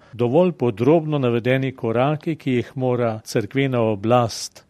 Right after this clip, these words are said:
storiti v vseh ključnih kriznih trenutkih nekega primera. Uskrbeti se zlasti z strukturami poslušanja, ki naj jih sestavljajo pripravljene, izvedene osebe.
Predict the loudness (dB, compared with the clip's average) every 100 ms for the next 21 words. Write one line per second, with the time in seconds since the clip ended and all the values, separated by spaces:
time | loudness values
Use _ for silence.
0 | -16 -2 2 4 2 -4 -2 -2 -2 -4
1 | 0 0 0 0 0 -2 -2 0 0 -2
2 | -4 -6 -2 0 0 0 -2 -2 0 2
3 | 2 0 0 -2 0 -2 0 -2 0 -2
4 | -2 0 2 2 0 -2 -10 _ -6 -6
5 | -2 -2 2 2 2 -4 -4 -4 -4 -6
6 | -10 -8 0 2 2 -2 -6 -4 -4 -4
7 | -10 -2 -2 -2 -2 -4 0 0 2 -2
8 | -6 -6 -8 -2 0 0 0 -4 -4 -8
9 | -10 -14 -4 0 2 0 -2 -4 0 0
10 | 2 0 0 -4 -2 2 4 2 -2 -6
11 | -8 -6 -6 -4 -2 0 0 -2 -2 -2
12 | -2 0 2 0 -2